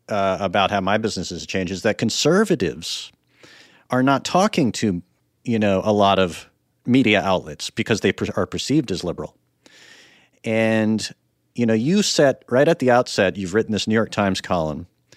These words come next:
and you've got on the record the former, uh, opinion page column editor, James Bennet. He's obviously kind of bitter about being fired from the Times after he published his controversial Tom Cotton op-ed, which roiled the Times, as you described.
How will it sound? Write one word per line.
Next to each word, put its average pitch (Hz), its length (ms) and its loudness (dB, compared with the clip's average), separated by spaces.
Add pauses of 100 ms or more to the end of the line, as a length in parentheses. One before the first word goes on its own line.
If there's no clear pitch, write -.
(320)
and 101 180 -2
you've 98 140 -2
got 113 180 2
on 120 180 4
the 131 80 2
record 107 500 0
the 90 120 -4
former, 110 640 2 (220)
uh, 101 60 -4
opinion 101 520 -2
page 95 420 -2
column 92 420 0 (220)
editor, 98 320 0
James 98 300 -2
Bennet. 98 400 0 (640)
He's - 260 -6
obviously 101 500 2 (160)
kind 101 140 -2
of 82 100 -4
bitter 107 260 2
about 87 220 0
being 90 180 -2
fired 104 600 2 (200)
from 104 220 -4
the 95 80 0
Times 98 500 0
after 85 180 -6
he 85 80 -4
published 92 360 -2
his 98 100 -10
controversial 90 580 -4
Tom 82 300 -6
Cotton 107 500 -2
op-ed, 95 520 2
which 92 200 -10
roiled 92 360 2
the - 80 -12
Times, 87 480 -4
as 76 120 -12
you 82 80 -8
described. 90 600 -2